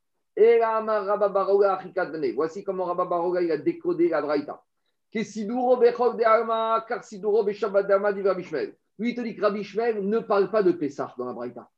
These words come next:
Lui, il parle du Tamid en semaine et du Tamid Shabbat. Et on ne parle pas de Pessah. Pessah, c'est un autre sujet. Et Rabbi Akiva Omer, Kesiduro Beref Pessah de Alma,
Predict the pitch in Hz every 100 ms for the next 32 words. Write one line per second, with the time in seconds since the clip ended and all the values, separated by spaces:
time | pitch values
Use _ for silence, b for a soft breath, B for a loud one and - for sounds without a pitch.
0 | _ - 214 226 196 185 196 208 180 151
1 | 120 175 170 156 147 190 196 _ _ -
2 | 190 185 285 - - 294 196 311 - -
3 | 349 330 302 254 269 - 208 202 147 -
4 | _ - 220 240 - 220 190 202 196 147
5 | 117 - _ _ _ _ - 165 185 190
6 | 226 - 214 226 220 233 - 202 - 202
7 | 202 190 160 143 147 - 214 202 180 160
8 | 151 131 135 175 240